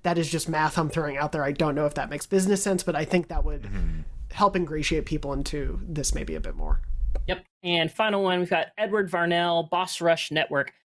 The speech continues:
Speaker 3: at the Retro Code. "I'm sticking to the base plan. If the game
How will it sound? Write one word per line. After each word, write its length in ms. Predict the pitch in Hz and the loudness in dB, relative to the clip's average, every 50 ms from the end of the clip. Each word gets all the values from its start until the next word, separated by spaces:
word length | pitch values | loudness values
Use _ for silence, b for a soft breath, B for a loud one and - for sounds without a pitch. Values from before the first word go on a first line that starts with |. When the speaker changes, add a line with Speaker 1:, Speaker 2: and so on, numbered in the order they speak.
| _ - | _ -2
Speaker 3:
at 240 | 165 170 170 - - | 0 0 0 0 0
the 120 | 156 147 135 | -2 0 2
Retro 460 | 135 165 180 - - - 180 156 151 | 2 0 -2 -2 -2 0 0 0 0
Code. 520 | - - - 185 165 147 139 135 151 - - _ _ _ _ _ _ - | 0 -2 0 2 2 2 2 0 -4 -6 -12 _ _ _ _ _ _ -8
"I'm 120 | 190 208 208 | -4 -2 -2
sticking 360 | 196 214 233 233 226 233 226 | 0 0 -2 0 0 0 0
to 60 | 214 | 0
the 80 | 202 196 | 0 0
base 220 | 190 196 190 185 185 | 2 2 2 2 0
plan. 320 | - 202 185 185 180 180 | 0 0 2 2 2 2
If 140 | - 165 - | 0 -2 -2
the 80 | - 165 | -2 0
game 360 | 165 190 208 220 220 214 | 0 2 2 2 0 0